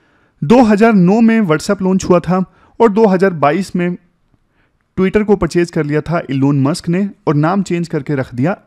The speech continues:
एक्स। अभी एक कंट्रोवर्सी सामने आई। यूके का ना एक न्यूज़पेपर है, द गार्डियन,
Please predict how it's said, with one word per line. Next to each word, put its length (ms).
एक्स। 340
अभी 280
एक 140
कंट्रोवर्सी 600
सामने 520
आई। 300
यूके 340
का 80
ना 120
एक 200
न्यूज़पेपर 460
है, 160
द 80
गार्डियन, 540